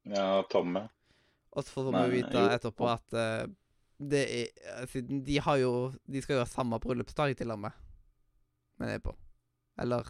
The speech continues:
Speaker 2: rett, rett
Speaker 1: Ja.
Speaker 2: rundt. Altså liksom at det, ja, barnet er jo sånn, eh, at, "Ja, så kan vi ta og liksom gå og spise bare to, det to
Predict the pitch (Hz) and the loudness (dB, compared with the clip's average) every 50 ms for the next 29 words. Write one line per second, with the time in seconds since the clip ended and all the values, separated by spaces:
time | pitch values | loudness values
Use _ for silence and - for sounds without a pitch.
0 | - - - - 113 120 113 - - - 202 190 90 90 - 117 113 - - - | -16 -18 -16 -6 -4 -2 -2 -2 -2 2 4 4 4 4 2 -2 -6 -6 -10 -20
1 | - - - - - - 117 120 127 127 120 - 120 117 - - 120 120 120 - | -20 -20 -20 -12 -2 -2 0 2 2 0 2 2 0 0 0 0 0 0 0 -2
2 | - - - - - _ _ - - - 120 120 120 131 131 104 - 120 120 127 | -4 -8 -20 -20 -20 _ _ -6 -2 2 4 6 6 6 6 4 2 2 -2 0
3 | 120 - 123 120 120 117 120 120 120 117 117 117 117 - - - 220 - - - | 4 4 6 6 6 6 4 4 4 4 4 4 2 0 -2 -2 -2 -4 -6 -10
4 | - - - 131 127 123 120 - - 202 - - - 120 - - _ - 160 180 | -10 -4 -2 0 0 0 0 -2 -2 -4 -4 -6 -6 -8 -8 -12 _ 0 4 6
5 | 202 208 220 208 - - - 196 196 180 180 165 165 156 151 151 151 147 147 - | 6 6 6 4 2 0 2 2 2 4 2 2 2 2 4 4 4 4 2 2
6 | - 170 147 135 131 135 131 - - 135 131 131 120 - 131 127 - - 139 139 | 2 4 4 4 4 2 0 0 -2 -2 -2 -2 2 4 4 4 4 2 0 0
7 | 135 - - 135 151 156 151 135 135 135 131 127 127 - - - - - 135 - | 0 2 2 2 4 4 4 4 4 4 4 4 2 0 -2 -8 -8 -12 -10 -8
8 | - 127 131 120 - 120 | -2 -2 -2 -2 0 -2